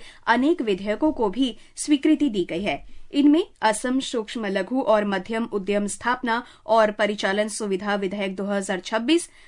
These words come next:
असम जन विश्वास विधेयक दो हज़ार छब्बीस, असम पर्यटन विकास और पंजीकरण संशोधन विधेयक दो हज़ार छब्बीस और असम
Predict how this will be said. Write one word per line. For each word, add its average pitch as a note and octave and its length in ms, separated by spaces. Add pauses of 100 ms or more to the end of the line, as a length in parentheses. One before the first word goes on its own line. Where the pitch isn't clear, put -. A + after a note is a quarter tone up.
(200)
असम F4+ 380
जन C4+ 240
विश्वास A3 500
विधेयक G3+ 340
दो G#3+ 80
हज़ार G3+ 320
छब्बीस, A#3 500 (260)
असम G#3 300
पर्यटन G3 480
विकास A3 440 (220)
और B3 220
पंजीकरण D4 560
संशोधन G#3 540
विधेयक G3+ 500
दो A3 80
हज़ार F#3+ 300
छब्बीस A3 500 (320)
और A3+ 500 (380)
असम C#4+ 480